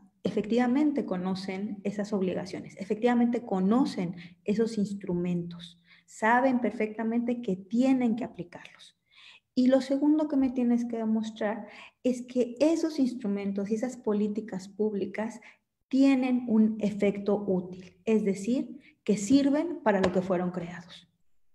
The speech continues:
Tú me tienes que aportar pruebas en esos dos aspectos, para que yo justamente considere, Corte, que efectivamente estás cumpliendo con la obligación de contar con un marco jurídico adecuado.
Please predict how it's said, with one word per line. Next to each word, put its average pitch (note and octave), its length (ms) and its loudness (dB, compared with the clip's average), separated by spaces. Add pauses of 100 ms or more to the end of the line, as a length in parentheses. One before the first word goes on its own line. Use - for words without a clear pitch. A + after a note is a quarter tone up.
(460)
Tú D#4 140 4
me D#4 160 4
tienes C4+ 520 2
que - 140 -2
aportar G#3 580 0
pruebas A#3 560 -2 (200)
en A3 220 6
esos C4+ 320 2
dos G#3 200 -2
aspectos, - 640 -12 (240)
para G#3 280 0
que G3+ 160 2
yo B3 380 2
justamente A#3+ 680 0
considere, F#3+ 560 0
Corte, A3 400 -4 (100)
que A3 60 -2
efectivamente G3 600 -2
estás G3 280 -6
cumpliendo G3 580 -2
con A3+ 180 -2
la A#3+ 80 2
obligación G#3 540 -4
de F#3 80 -4
contar F3+ 400 -8
con F#3 160 -2
un F#3 300 -4
marco F#3+ 320 -4
jurídico F3+ 440 -4
adecuado. - 340 -14